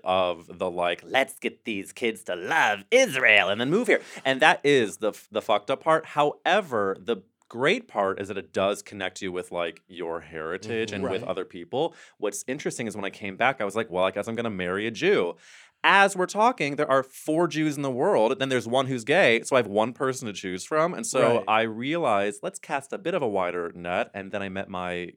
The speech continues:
Speaker 1: Catholic Southern now husband, and I said, "I don't know if I'm gonna marry him, but he's really hot, and,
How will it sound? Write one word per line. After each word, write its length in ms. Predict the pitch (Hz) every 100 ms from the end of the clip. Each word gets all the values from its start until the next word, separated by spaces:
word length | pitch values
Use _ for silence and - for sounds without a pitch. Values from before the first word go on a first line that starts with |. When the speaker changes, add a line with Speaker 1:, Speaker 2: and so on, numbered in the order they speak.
| _
Speaker 1:
Catholic 580 | - 101 98 - 95 95 -
Southern 800 | - 101 95 95 90 87 87 - -
now 280 | 95 87
husband, 640 | 85 113 143 117 92 90 131 - - - - -
and 280 | 120 120 123
I 100 | 117
said, 200 | - 131
"I 60 | 113
don't 100 | 131
know 80 | 104
if 80 |
I'm 80 | 123
gonna 100 | 113
marry 240 | 98 98 123
him, 140 | 107
but 80 | 90
he's 180 | 80 -
really 260 | 82 90 92
hot, 360 | 82 82 104 82
and, 500 | 85 82 82 82